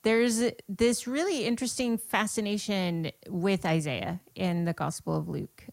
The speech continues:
Um, Luke does a lot to pair Jesus, not just with that particular sermon in Luke four that he preaches in Nazareth,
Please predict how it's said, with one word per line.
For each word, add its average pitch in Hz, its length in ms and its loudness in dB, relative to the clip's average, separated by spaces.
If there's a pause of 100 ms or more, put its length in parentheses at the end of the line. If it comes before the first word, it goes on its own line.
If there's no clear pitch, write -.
Um, 160 360 -2
Luke 240 360 0
does 453 200 -4
a 262 80 4
lot 165 440 4
to 170 640 4 (460)
pair 190 360 0
Jesus, 175 420 -2
not 226 200 2
just 294 320 -2
with 233 360 0
that 180 800 2 (320)
particular 196 480 2
sermon 170 680 0
in 180 160 0
Luke 175 200 2
four 170 240 2
that 151 120 -2
he 170 80 -4
preaches 160 480 -2
in 147 120 0
Nazareth, 147 500 -2